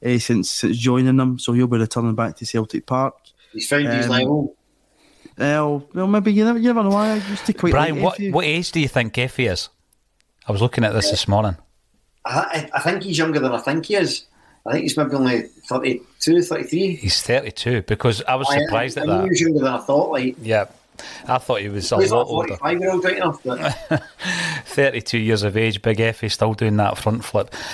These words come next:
Speaker 3: And, um, when I had a wee look at him, obviously, you know, since he left Celtic, he's played for quite a few Scottish clubs, hasn't he?
Speaker 1: Yeah,
Speaker 3: Hibs.
Speaker 1: Livingston was the one I remembered most,
Speaker 3: Aye,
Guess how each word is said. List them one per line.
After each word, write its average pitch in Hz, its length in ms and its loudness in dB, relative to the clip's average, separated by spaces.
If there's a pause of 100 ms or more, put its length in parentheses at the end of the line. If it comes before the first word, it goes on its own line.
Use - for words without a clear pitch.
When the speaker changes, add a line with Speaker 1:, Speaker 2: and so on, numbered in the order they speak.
(160)
Speaker 3:
And, 113 300 2
um, 117 400 2 (120)
when 143 140 2
I 127 60 0
had 139 120 -6
a 123 60 -2
wee 113 120 -2
look 139 220 0
at 151 80 2
him, 117 100 0
obviously, 113 800 0
you 127 140 2
know, 110 280 2 (140)
since - 280 0
he 117 60 2
left 117 240 2
Celtic, - 500 -2
he's 107 200 0
played - 240 -4
for - 120 -14
quite - 180 -2
a - 20 -8
few - 140 -6
Scottish - 320 -2
clubs, 147 300 -2
hasn't 160 200 -2
he? 107 60 0 (160)
Speaker 1:
Yeah, 139 280 2
Speaker 3:
Hibs. - 60 4
Speaker 1:
Livingston 147 420 2
was 127 120 2
the 131 80 2
one 127 120 2
I 117 60 2
remembered 131 480 0
most, 127 320 2
Speaker 3:
Aye, 139 260 2